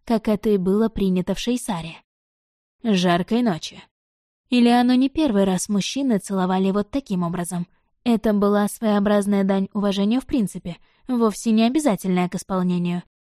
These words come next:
И от того, что вот так с ней, простой девушкой, попрощался сам царевич, внутри всё переворачивалось. А ещё никогда прежде этот жест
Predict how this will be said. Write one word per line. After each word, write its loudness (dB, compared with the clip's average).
И -2
от -2
того, -2
что -8
вот -6
так -4
с -18
ней, 4
простой -6
девушкой, -4
попрощался -4
сам -4
царевич, -4
внутри 0
всё -8
переворачивалось. -4
А 2
ещё 2
никогда 0
прежде 0
этот -4
жест -4